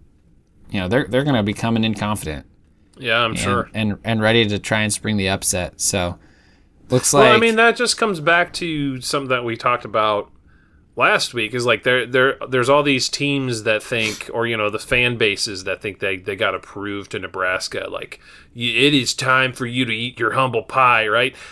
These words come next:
Speaker 2: I, I also feel like some of these teams, they have seen the way things have gone at Nebraska the last few years. I think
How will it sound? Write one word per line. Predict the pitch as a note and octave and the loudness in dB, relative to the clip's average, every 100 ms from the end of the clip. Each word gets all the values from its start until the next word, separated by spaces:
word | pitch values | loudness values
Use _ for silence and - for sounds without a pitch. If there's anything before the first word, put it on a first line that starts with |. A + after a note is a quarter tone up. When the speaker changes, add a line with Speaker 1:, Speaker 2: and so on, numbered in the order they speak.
| - _ | -20 _
Speaker 2:
I, | C3 C3+ - - | 0 0 -4 0
I | C3+ | 4
also | C#3+ E3 - A#3+ | 6 4 0 -4
feel | - G#3+ | 0 2
like | G#3 G3+ | 2 0
some | - E3+ E3 | 0 2 2
of | E3 | 0
these | G3 F#3 | -2 -6
teams, | - A#3 A3 C#3+ B2+ F#3 - - _ - - _ | -4 -4 -2 0 -2 -4 -8 -12 _ -20 -20 _
they | C3 B2+ | 0 2
have | C3+ B2+ | 2 0
seen | - - A3+ G3 C3 | -2 -4 -2 -2 2
the | B2 | 2
way | B2 B2 | 4 2
things | C3 A2 | -2 -6
have | A2 G2+ | -6 0
gone | B2 B2+ | 0 0
at | A#2 | -4
Nebraska | G2+ A#2+ F3+ A#2+ A#2+ | -2 2 4 2 -2
the | G#2 | -2
last | G#2 A2 - | 0 -2 -6
few | G#2+ | -12
years. | G2+ G2+ G#2 G#2 - - - _ _ | -12 -8 -4 -4 -6 -16 -20 _ _
I | C#3 | -2
think | A#3 A3 | -2 -4